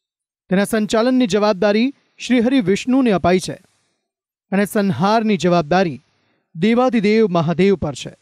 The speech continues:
એવું કહેવાય છે કે જ્યાં સુધી મહાદેવ ક્રોધિત નથી થતા ત્યાં સુધી આ સૃષ્ટિનું સંચાલન શ્રીહરિ કરતા રહેશે, પણ જ્યારે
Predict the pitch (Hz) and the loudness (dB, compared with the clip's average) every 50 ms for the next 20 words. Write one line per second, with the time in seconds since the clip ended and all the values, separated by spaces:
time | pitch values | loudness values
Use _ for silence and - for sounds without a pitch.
0 | _ 190 208 240 262 - 254 233 233 277 285 196 254 311 277 285 185 160 196 208 | _ -2 0 0 0 0 0 0 2 0 0 0 0 0 0 0 0 0 0 0
1 | 226 262 262 - 269 254 196 226 247 277 320 339 - _ _ _ _ _ _ 170 | 0 0 0 0 0 0 2 2 2 2 0 -2 -6 _ _ _ _ _ _ -2
2 | 185 214 214 226 233 190 240 262 294 311 220 - - 214 214 208 214 - 302 277 | 0 0 2 0 0 0 0 2 2 0 -2 -2 -2 0 2 2 2 0 -2 -2
3 | 285 247 247 214 220 220 175 185 151 185 175 185 202 220 220 - _ _ _ _ | -2 -2 -2 0 -2 -2 -2 -2 0 0 0 2 0 0 -4 -6 _ _ _ _
4 | _ _ _ - 220 233 277 302 - - 247 208 208 175 120 - _ _ _ _ | _ _ _ -2 0 0 0 -2 -2 -2 -2 0 0 -2 -2 -6 _ _ _ _
5 | _ - 202 214 - - 226 240 208 - - 277 285 277 247 - - 208 190 190 | _ -4 -4 -4 -2 0 0 -2 0 0 0 0 2 2 0 0 -2 -2 -2 -2
6 | - - 214 196 202 226 233 247 214 - - 214 226 190 196 202 220 - - 190 | -2 0 0 2 2 2 0 -2 -4 -4 -2 0 0 2 2 0 -2 -2 -2 -2
7 | 180 156 - 185 170 151 131 123 - - - - _ _ _ _ _ _ _ _ | -2 0 -2 -2 -2 -2 -4 -8 -10 -12 -12 -14 _ _ _ _ _ _ _ _
8 | _ _ _ _ _ _ _ _ _ _ - 190 185 156 185 185 185 190 214 240 | _ _ _ _ _ _ _ _ _ _ -2 -2 0 0 0 0 2 2 2 0
9 | 262 | 0